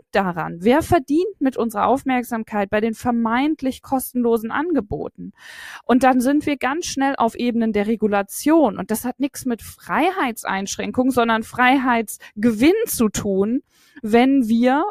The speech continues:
weil wir eben alle diese Tendenzen in uns intragen, ähm, inklusive des Negativitätsbias, wenn wir uns eine Umwelt schaffen, wo es einfach sehr viel leichter ist,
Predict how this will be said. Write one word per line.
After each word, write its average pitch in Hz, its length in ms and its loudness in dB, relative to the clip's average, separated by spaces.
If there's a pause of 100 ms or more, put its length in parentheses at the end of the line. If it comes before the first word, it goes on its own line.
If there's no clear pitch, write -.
weil 240 280 2
wir 302 80 0
eben 226 220 -4
alle 226 240 0
diese 208 320 -2
Tendenzen 214 560 -6
in 208 120 -8
uns 196 140 -10
intragen, 233 460 -2 (500)
ähm, 214 420 4
inklusive 220 460 2
des 214 180 -4
Negativitätsbias, 214 960 -4
wenn 285 260 6
wir 294 120 4
uns 247 140 0
eine 226 300 0
Umwelt 285 480 0
schaffen, 240 480 -6
wo 285 140 2
es - 180 -2
einfach 254 360 -2
sehr 247 260 -2
viel 247 220 -2
leichter 302 640 2
ist, 175 360 0